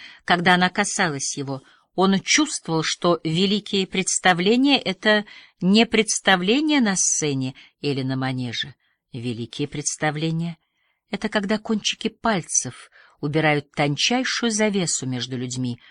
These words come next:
приоткрывая Вселенную во всей её гармонии. «Ничего удивительного», — прошептал он. «Великому переломному моменту в любви часто —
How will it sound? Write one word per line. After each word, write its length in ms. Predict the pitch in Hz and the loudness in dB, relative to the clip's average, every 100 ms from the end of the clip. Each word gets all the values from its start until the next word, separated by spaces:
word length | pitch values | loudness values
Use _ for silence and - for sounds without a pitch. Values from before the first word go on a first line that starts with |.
| - _ _ _ | -20 _ _ _
приоткрывая 580 | - 160 156 160 147 151 | 2 2 2 0 2 0
Вселенную 760 | 143 - 160 170 208 127 113 117 _ _ _ _ _ - | 0 0 0 0 -2 -4 -6 -10 _ _ _ _ _ -8
во 200 | 131 120 | -4 0
всей 280 | - 123 | 0 -2
её 140 | 107 113 | -6 -8
гармонии. 580 | 113 113 117 120 120 _ _ _ _ _ _ _ _ _ _ _ _ - | -8 -6 -8 -8 -16 _ _ _ _ _ _ _ _ _ _ _ _ -10
«Ничего 440 | 127 - 123 123 | -6 -4 -4 -4
удивительного», — 680 | 123 120 120 185 - 202 123 | -8 -6 -6 -6 -8 -10 -12
прошептал 580 | - 113 - - 117 117 | -10 -10 -10 -10 -10 -8
он. 180 | 117 113 _ _ _ _ _ _ _ _ _ - | -10 -12 _ _ _ _ _ _ _ _ _ -10
«Великому 760 | 127 131 135 143 175 214 185 180 | -4 -2 0 0 -2 -2 -2 -2
переломному 840 | 165 147 139 139 180 190 175 156 | -2 0 0 0 0 2 0 0
моменту 580 | 139 131 147 202 - 165 | 0 0 -2 -4 -6 -8
в 60 | |
любви 360 | 135 127 127 131 | -6 -6 -6 -4
часто — 640 | - 147 185 - - 226 | -2 0 -2 -4 -8 -10